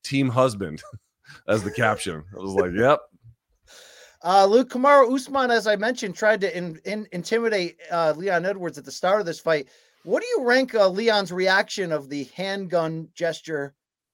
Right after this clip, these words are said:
Speaker 2: with the, uh, with the, I mean, that's a pretty
Speaker 1: <laughs> Oh,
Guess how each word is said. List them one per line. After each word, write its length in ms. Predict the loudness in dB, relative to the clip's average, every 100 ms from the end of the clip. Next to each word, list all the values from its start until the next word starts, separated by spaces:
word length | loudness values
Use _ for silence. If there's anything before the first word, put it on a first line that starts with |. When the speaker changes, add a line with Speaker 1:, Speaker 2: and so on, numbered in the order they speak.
| _ _ -10
Speaker 2:
with 280 | -8 -8 -8
the, 300 | -8 -4 -2
uh, 260 | 0 -2 -4 _ _
with 200 | -10 -10
the, 300 | -10 -10 -10 _ _ _ _ _ _ _ _ _ _ _ _ _ _ _ _ _ _ _ _ -8
I 60 | -2
mean, 100 | 2
that's 220 | 4 4
a 60 | 4
pretty 340 | 6 4 6
Speaker 1:
<laughs> 40 |
Oh, 1400 | 6 6 6 4 4 4 6 10 10 10 10 8 6 2